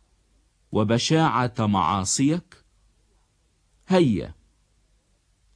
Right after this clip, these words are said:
هيا اعترف أمام ربك الرحيم، ارفع قلبك وراحتيك،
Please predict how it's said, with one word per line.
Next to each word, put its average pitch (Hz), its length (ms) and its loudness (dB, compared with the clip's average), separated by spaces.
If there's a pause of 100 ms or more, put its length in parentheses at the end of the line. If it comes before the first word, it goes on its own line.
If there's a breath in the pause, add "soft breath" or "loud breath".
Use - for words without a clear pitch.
(100)
هيا 214 280 4
اعترف 139 520 2
أمام 113 420 2
ربك 98 500 0
الرحيم، 87 640 -4 (1300)
ارفع 196 480 2
قلبك 135 560 2
وراحتيك، 107 1120 -2